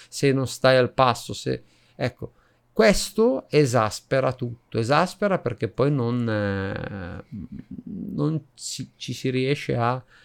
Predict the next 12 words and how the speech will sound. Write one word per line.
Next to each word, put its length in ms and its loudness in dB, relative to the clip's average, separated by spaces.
eh, 520 -10
godere 760 4
quello 180 -2
che 120 -6
sono 240 -2
le 80 2
esperienze, 720 0
perché 580 0
si 200 0
è 80 8
rincorsi 720 2
da, 880 -4